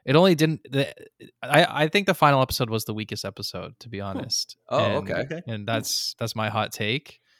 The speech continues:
Speaker 3: Yeah.
Speaker 1: And we talked about it a lot in our last epi-, the last two episodes on Patreon that, um,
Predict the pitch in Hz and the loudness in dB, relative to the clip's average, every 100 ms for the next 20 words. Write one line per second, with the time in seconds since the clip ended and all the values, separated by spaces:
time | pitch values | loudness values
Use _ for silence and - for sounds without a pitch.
0 | _ - 233 - _ 117 113 107 123 147 | _ -12 -12 -14 _ 2 2 0 0 4
1 | 147 123 120 113 110 104 104 104 104 - | 4 4 0 0 0 0 0 0 -2 -6
2 | _ 127 104 107 123 131 117 107 107 - | _ -10 -6 0 2 2 0 -2 -2 -6
3 | - 113 117 110 120 123 - 151 127 - | -8 -8 -6 0 0 0 -2 -2 -2 -2
4 | 110 104 - 135 - 113 98 101 101 101 | -2 -4 0 0 0 -2 -2 -4 -2 -2
5 | 101 - 104 101 98 98 | -2 -2 -4 -4 -4 -8